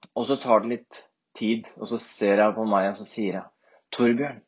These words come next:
jeg er så glad for at jeg er frelst." Hun smiler, og så fortsetter vi å snakke. Og så går det litt tilbake. "Du, Torbjørn, jeg er så glad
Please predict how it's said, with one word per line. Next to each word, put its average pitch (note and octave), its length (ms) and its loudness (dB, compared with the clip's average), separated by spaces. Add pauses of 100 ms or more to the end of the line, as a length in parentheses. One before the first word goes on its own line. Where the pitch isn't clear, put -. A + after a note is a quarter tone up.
(580)
jeg G#2+ 160 0
er E2+ 300 -8
så G#2+ 220 -2
glad F2+ 400 -4 (840)
for G2+ 140 -4
at A2 120 -6
jeg A#2+ 100 -2
er - 40 -12
frelst." - 520 -10 (840)
Hun A#2+ 160 2
smiler, G#2+ 480 2
og G#2 80 -2
så G2+ 220 -4 (160)
fortsetter G#2 320 -2
vi A2+ 80 -2
å G#2+ 40 -10
snakke. - 360 -8 (800)
Og - 60 -4
så C#3+ 120 6
går B2 160 6
det A#2 100 2
litt C3+ 120 0
tilbake. A2 500 0
"Du, B2 120 4
Torbjørn, A#2+ 480 2 (120)
jeg A2 280 0
er F#2+ 280 -4
så A2 240 -2
glad F2+ 380 -4